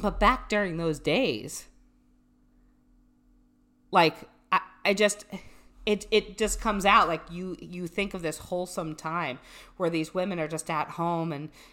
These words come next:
getting ready to make their husbands brownies and have a whiskey when they come home or a bourbon when they come home and just, you know, there you are.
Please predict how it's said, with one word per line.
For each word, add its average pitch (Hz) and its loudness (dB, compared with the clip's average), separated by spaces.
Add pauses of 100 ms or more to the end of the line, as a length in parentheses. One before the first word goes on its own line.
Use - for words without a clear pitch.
(120)
getting 185 2
ready 170 -2
to 160 -6
make 160 -6
their 147 -4
husbands 160 -6
brownies 151 -6
and 139 -12
have 151 -4
a 139 -4
whiskey 170 -4
when 156 -8
they 139 -10
come 143 -12
home 185 -2
or 127 -4
a 131 -6
bourbon 160 -2
when 156 -6
they 151 -8
come 143 -8
home 143 -4
and 143 -10
just, 143 -10 (280)
you 180 -6
know, 147 -6
there 156 -4
you 147 -4
are. - -2